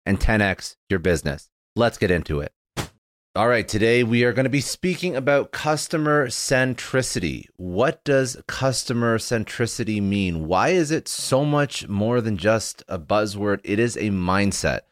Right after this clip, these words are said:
I'm gonna break down what exactly it is and what it can do for your business. It is incredibly important to be customer centric when you're building your business.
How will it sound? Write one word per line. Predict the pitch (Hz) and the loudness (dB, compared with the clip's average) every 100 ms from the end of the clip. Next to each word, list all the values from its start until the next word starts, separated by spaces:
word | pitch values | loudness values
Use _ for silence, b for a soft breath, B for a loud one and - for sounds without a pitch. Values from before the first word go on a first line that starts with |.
| _ _ _ | _ _ _
I'm | 92 | -4
gonna | 120 | -2
break | 110 113 117 | 0 0 0
down | 120 104 101 - | 0 0 0 -4
what | 85 92 95 | -4 -2 0
exactly | 90 82 76 87 98 - 104 85 | -4 -8 -4 -2 -2 -2 -2 0
it | |
is | 80 85 95 | 2 0 -2
and | - 90 85 | -4 -6 -2
what | 101 | -2
it | 110 | -2
can | 98 80 | -6 -6
do | 92 98 90 | -2 -2 -4
for | - - | -8 -10
your | 78 71 | -8 -8
business. | 65 90 80 71 65 - _ _ _ - | -4 -4 -4 -6 -10 -14 _ _ _ -10
It | 82 | -2
is | 87 78 - | -2 -4 -8
incredibly | 95 87 - - 104 101 101 113 131 110 107 | -8 -8 -10 -10 -4 0 2 4 4 2 0
important | 95 92 65 73 - _ _ _ | 0 -2 -2 -4 -12 _ _ _
to | - | -12
be | 76 92 90 - | -6 -6 -6 -10
customer | - 110 - - 98 92 | -4 -4 -2 -6 -6 -6
centric | - - 98 90 - 58 - - _ _ _ | -6 -6 -4 -4 -6 -8 -10 -18 _ _ _
when | 87 87 | -6 -4
you're | 85 | -4
building | 73 85 82 80 | -2 -2 0 -4
your | 78 73 | -4 -4
business. | 78 76 - 58 - | -4 -4 -6 -10 -12